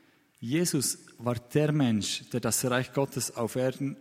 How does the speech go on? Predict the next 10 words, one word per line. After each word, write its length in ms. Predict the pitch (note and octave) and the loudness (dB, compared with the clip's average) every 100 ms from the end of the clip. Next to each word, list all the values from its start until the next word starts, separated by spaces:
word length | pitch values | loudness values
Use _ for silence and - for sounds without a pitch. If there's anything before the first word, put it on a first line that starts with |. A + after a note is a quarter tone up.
| - _ | -16 _
wohl 120 | A#2+ A#2+ | -4 -4
am 160 | A2+ - | -4 -4
besten 400 | B2 B2+ - B2+ | -4 -2 -4 -4
sichtbar 420 | - B2 - B2 | -4 -6 -6 -6
gemacht 440 | A#2+ A2+ A#2 - | -4 -4 -4 -6
hat. 340 | - - - - _ - _ | -12 -12 -14 -16 _ -20 _
Er 260 | B2+ B2 - | -4 -4 -4
heilte 260 | A#2 - | -6 -8
die 140 | A2 G#2+ | -8 -8
Kranken, 920 | - B2 A#2+ C#3 B2+ - C#3+ C3+ C3 | -8 -4 -2 -2 -6 -4 -2 0 -2